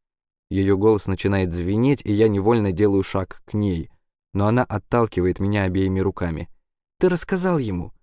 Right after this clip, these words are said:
ты рассказал ему обо мне, обо всем, и он испугался». «Нет».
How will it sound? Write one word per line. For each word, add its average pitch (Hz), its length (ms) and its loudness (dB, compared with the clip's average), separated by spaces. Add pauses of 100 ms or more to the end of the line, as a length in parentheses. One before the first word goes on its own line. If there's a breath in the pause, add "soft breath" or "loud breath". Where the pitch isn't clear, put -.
(220)
ты 180 60 2
рассказал 185 440 2
ему 160 280 4
обо 156 220 2
мне, 143 280 4
обо 175 240 2
всем, 175 420 2 (220)
и 160 80 4
он 196 220 6
испугался». 160 800 2 (580)
«Нет». 101 480 2